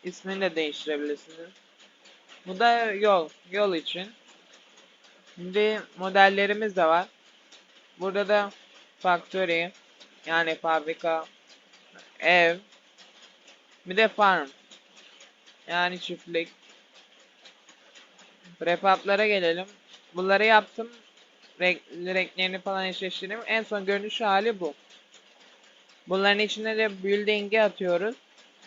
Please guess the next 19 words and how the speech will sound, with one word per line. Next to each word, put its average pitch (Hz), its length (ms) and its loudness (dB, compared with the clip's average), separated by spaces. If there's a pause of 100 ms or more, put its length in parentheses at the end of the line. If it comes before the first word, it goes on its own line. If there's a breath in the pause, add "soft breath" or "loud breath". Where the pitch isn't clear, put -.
(160)
Az 190 160 2
önce 196 260 0
gösterdiğim, 196 720 0 (500)
e, 151 260 -8
building 190 380 -6 (100)
prefabs'ı 196 880 0 (600)
iş, - 340 -10 (120)
bunları 190 500 0
atıyoruz 185 640 -2
oraya. 151 340 0 (2500)
Sonra 202 320 0
science 214 540 -2
var. 190 220 -2 (100)
Science'da 196 440 -8
tek 208 280 -6
sahne 139 400 -8
zaten. 139 440 -6 (720)
Scriptlerimiz 208 840 -2
var. 202 220 2